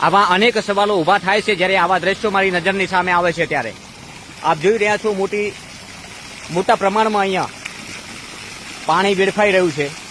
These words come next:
અને આ પાણી વેડફાઈ રહ્યું છે તો આની કોઈ કિંમત નથી. સરકારનું સ્લોગન છે કે "જળ બચાવો, જીવન બચાવો", તો અહીંયા તો જીવન પણ બચે એમ નથી,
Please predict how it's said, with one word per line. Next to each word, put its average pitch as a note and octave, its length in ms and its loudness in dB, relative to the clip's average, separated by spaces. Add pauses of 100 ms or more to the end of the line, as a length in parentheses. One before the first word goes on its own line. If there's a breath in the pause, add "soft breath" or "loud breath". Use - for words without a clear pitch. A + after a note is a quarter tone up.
(1080)
અને F3 280 0 (160)
આ F3+ 100 4
પાણી G3 320 4
વેડફાઈ G3 400 2
રહ્યું G3 220 2
છે F#3+ 140 -2
તો F#3 120 -2
આની F3+ 220 2
કોઈ G3 220 2
કિંમત F#3 400 0
નથી. E3 280 -2 (2250)
સરકારનું G3+ 480 2
સ્લોગન G3 360 4
છે F#3+ 280 2 (1300)
કે G3 100 2
"જળ F#3 220 4
બચાવો, G3+ 420 2
જીવન G3 320 2
બચાવો", F#3 440 2 (1400)
તો G3 80 2
અહીંયા G#3+ 240 4
તો A3 160 2
જીવન G#3 300 2
પણ A3+ 160 0
બચે G#3+ 260 2
એમ A3 140 4
નથી, F3+ 320 -2